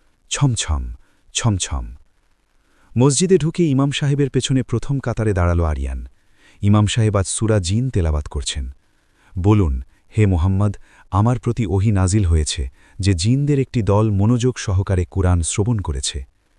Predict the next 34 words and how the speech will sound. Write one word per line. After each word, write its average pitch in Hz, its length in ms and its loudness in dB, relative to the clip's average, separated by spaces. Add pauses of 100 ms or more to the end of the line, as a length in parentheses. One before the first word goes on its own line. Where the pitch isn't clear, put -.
(440)
আরিয়ানের 156 380 2
শরীর 147 420 0
কেঁপে 139 240 0
উঠল। 69 340 -4 (420)
এটা 147 180 0
কি 202 120 -2
কোনো 185 180 0
সংকেত? 170 460 -2 (500)
ইমাম 180 260 2
সাহেব 185 320 -2 (280)
কেন 175 240 4
আজই 165 320 2
এই 175 100 2
সূরা 143 280 0
পড়ছেন? 71 460 -4 (680)
নামাজ 87 340 2
শেষে - 380 -2
ইমাম 85 280 0
সাহেবের 82 380 0
কাছে 82 240 -4
বসে 82 280 -2
থাকার 82 260 -2
ইচ্ছা 78 280 -4
ছিল 73 220 -4
আরিয়ানের, 71 420 -2 (420)
কিন্তু 170 220 0
অফিসের 131 420 0
দেরি 120 220 2
হয়ে 92 180 2
যাবে 67 260 -2 (340)
ভেবে 127 220 4
সে - 140 0
উঠে 92 220 0
পড়ল। 65 360 -2